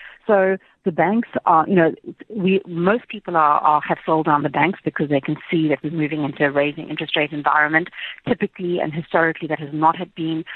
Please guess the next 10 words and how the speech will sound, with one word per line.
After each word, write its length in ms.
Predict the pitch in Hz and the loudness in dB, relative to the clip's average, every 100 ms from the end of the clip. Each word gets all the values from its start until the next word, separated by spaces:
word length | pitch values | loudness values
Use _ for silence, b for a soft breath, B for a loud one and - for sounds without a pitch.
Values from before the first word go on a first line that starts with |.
| B | B
from 140 | 175 | -4
a 80 | 156 | -2
macro 360 | 156 175 - 165 | 0 -2 -2 -6
perspective, 480 | 151 - 165 - 156 | -6 -10 -10 -6 -6
a 60 | |
good, 340 | 147 165 156 - B B B | -4 -2 -2 -6 B B B
um, 320 | - 214 165 - - _ - | -4 -2 -6 -8 -18 _ -2
time 300 | 196 185 214 | 2 2 2
for 140 | 214 | 0
banks. 340 | 160 175 339 | 2 2 2